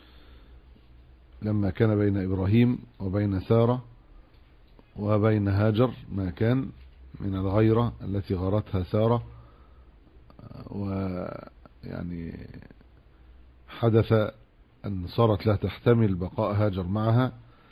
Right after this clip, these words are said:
فخرج بإسماعيل وأم إسماعيل ومعهم قربة فيها ماء. قال: فجعلت أم إسماعيل تشرب من الشنة فيدر لبنها على صبيها حتى قدم مكة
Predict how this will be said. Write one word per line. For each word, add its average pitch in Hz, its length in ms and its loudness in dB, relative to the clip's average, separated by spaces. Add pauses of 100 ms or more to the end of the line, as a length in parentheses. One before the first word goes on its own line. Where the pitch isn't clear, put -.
(220)
فخرج 104 580 2 (120)
بإسماعيل 104 640 0
وأم 104 300 -2
إسماعيل 101 600 -2 (840)
ومعهم 110 640 2 (440)
قربة 104 360 2
فيها 95 260 -2
ماء. 82 180 -6 (100)
قال: 123 380 2
فجعلت 107 580 0
أم 113 340 2
إسماعيل 104 720 0
تشرب 104 340 0
من 95 220 0
الشنة 120 500 0 (1400)
فيدر 107 640 4
لبنها 104 640 4
على 101 240 2
صبيها 87 720 -4 (680)
حتى - 340 0
قدم 101 460 0
مكة - 280 -6